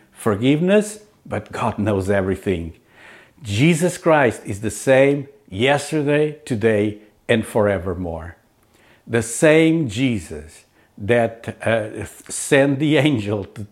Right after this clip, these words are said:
to say, "Go tell the disciples and Peter that I'm alive," and then confronts Peter. And for three times, three times,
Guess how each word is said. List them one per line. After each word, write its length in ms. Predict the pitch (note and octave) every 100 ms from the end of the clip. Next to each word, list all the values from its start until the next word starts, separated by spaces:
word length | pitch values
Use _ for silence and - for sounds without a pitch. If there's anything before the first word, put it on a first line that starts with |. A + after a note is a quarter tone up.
| -
to 140 | B2 B2
say, 400 | - C3 A#2+ A2+ - - - G#2+
"Go 200 | C3+ D3
tell 280 | D3 D#3 D3+
the 100 | D3+
disciples 760 | D3+ - C#3+ C#3 C#3 B2 A2+ -
and 340 | B2 B2+ A#2 -
Peter 540 | D3+ D#3+ A#2+ F2 - _ _ _ -
that 200 | A2+ A#2
I'm 260 | A#2 A2+
alive," 460 | A2 A2+ G#2+ G2 E2+ D#2+ _ _ _ -
and 300 | C3+ D3 C#3+
then 220 | F3 F#3+
confronts 720 | - E3+ - - F3 F3+ E3+
Peter. 580 | - F#3 F#3 D#3 D#2+ - _ _ _ _ -
And 140 | D3
for 260 | - F#3 E3+
three 400 | - F3+ F#3+ G3
times, 560 | G3 F3 E3 A2+ F#2+ - _
three 360 | - G#3 G#3+
times, 600 | G#3 F3+ E3+ B2 F#2+ -